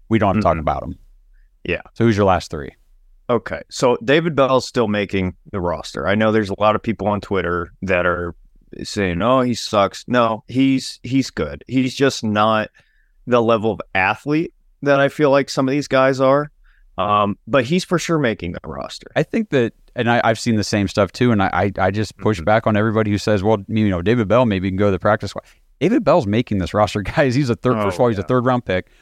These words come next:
Speaker 1: We understand, and a lot of this debate right now is about a third round pick and Anthony Schwartz. And, you know, Andrew Berry doesn't like to move on from draft picks too quickly. He's not moving on from David Bell after one year, especially
Speaker 2: Mm-hmm.
Speaker 1: when David Bell,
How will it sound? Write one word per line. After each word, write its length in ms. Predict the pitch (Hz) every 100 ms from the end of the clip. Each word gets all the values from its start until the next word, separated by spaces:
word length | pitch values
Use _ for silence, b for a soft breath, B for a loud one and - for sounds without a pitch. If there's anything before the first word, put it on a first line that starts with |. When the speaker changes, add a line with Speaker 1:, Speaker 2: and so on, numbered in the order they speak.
| b _
Speaker 1:
We 60 | 95
understand, 500 | 117 - 123 117 113
and 160 | 95 90
a 40 |
lot 200 | 98 131
of 60 | 120
this 320 | 104 - - -
debate 360 | 107 87 104 98
right 180 | 98 90
now 220 | 95 92
is 100 | 87
about 440 | 82 117 156 - _ _ -
a 100 | 80
third 260 | - 78
round 240 | 78 76 73
pick 220 | 85 95
and 140 | 90 82
Anthony 340 | 87 - 85 76
Schwartz. 520 | - 143 156 151 - _ _ _ -
And, 200 | 101 98
you 80 | 123
know, 120 | 101
Andrew 240 | 92 101 98
Berry 300 | 85 120 107
doesn't 240 | 101 101
like 180 | 104 101
to 80 | 101
move 180 | 98 92
on 140 | 92
from 140 | - 87
draft 280 | 92 104
picks 180 | - 92
too 140 | - 95
quickly. 440 | - 117 - 98
He's 120 | 95 127
not 200 | 214 294
moving 220 | 180 131
on 140 | 131
from 180 | 151 95
David 300 | 104 113 95
Bell 200 | 101 110
after 220 | 95 95
one 220 | 87 101
year, 120 | 101 101
especially 680 | - - 240 117 101 98 - b -
Speaker 2:
Mm-hmm. 120 | 87
Speaker 1:
when 200 | 120 131
David 320 | 123 147 117
Bell, 260 | 101 139 -